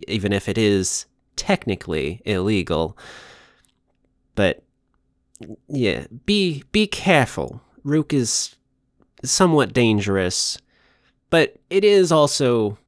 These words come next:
a home for many people, Harmonious in particular, which is where you will end up arriving, given that you have someone new who's never been there before.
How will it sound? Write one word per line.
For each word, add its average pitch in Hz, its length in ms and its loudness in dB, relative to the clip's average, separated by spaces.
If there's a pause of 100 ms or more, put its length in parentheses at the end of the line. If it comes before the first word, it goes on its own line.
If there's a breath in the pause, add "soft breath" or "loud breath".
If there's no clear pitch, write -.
(140)
a 143 140 0
home 127 360 2
for 123 140 -2
many 113 240 2
people, 90 560 -4
Harmonious 123 720 2
in 95 100 -4
particular, 92 720 -4 (420)
which 107 200 -6
is 95 340 -2
where 113 300 2
you 98 180 -2
will 98 320 -2
end 110 220 0
up 98 240 0 (220)
arriving, 113 680 0
given 104 280 -2
that 98 200 -4
you 104 180 -4
have 98 600 -4 (280)
someone 104 400 2
new 101 300 4 (300)
who's 104 140 -10
never 101 160 -2
been 110 240 4
there 80 140 -2
before. 82 400 -6